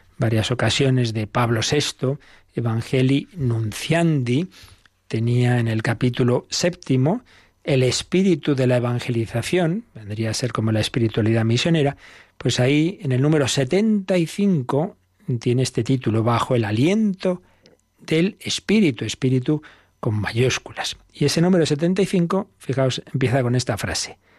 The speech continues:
"Nunca habrá evangelización posible sin la acción del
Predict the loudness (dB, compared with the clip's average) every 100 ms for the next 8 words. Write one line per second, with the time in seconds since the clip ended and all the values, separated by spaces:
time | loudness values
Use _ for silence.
0 | _ _ _ 2 4 4 2 0 -2 -4
1 | -2 0 0 2 2 2 0 -2 -4 -4
2 | -2 -4 0 0 0 -2 0 0 0 -2
3 | -6 _ _ _ _ -8 -2 2 4 2
4 | 0 -4 -2 -4 -8 _ _ _ _ -2
5 | 2 0 -2